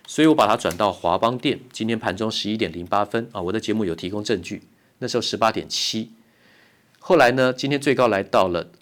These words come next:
二十点零五，差一档涨停板，也是今天一买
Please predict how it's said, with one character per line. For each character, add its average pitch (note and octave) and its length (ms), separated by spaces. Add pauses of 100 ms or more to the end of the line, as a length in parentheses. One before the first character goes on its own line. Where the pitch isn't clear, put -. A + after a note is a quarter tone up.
二 D3+ 160
十 G#2+ 220
点 F2+ 220
零 F2+ 180
五， F#2+ 100 (720)
差 B2+ 320
一 D3 80
档 F#2 240
涨 D2+ 200
停 F2 160
板， - 200 (960)
也 A#2+ 100
是 D#3+ 120
今 D3+ 160
天 D#3 160
一 D#3+ 60
买 G2+ 260